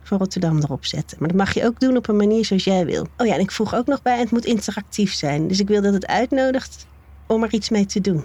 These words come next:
Zo hebben we twaalf werken door heel Rotterdam gemaakt met kunstenaars. In de binnenstad van Rotterdam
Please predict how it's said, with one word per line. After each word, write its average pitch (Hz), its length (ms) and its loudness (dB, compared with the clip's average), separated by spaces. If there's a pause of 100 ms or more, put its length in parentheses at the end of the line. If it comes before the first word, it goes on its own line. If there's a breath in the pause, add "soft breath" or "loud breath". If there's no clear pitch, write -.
(340)
Zo - 180 -4
hebben 190 220 2
we 139 200 0 (400)
twaalf 202 520 0
werken 190 440 0
door 160 100 0
heel 185 280 4
Rotterdam 180 520 -2 (160)
gemaakt 208 600 0
met 196 180 0
kunstenaars. 226 640 0 (140)
In 180 80 2
de 175 80 4
binnenstad 196 460 0
van 190 140 0
Rotterdam 208 520 0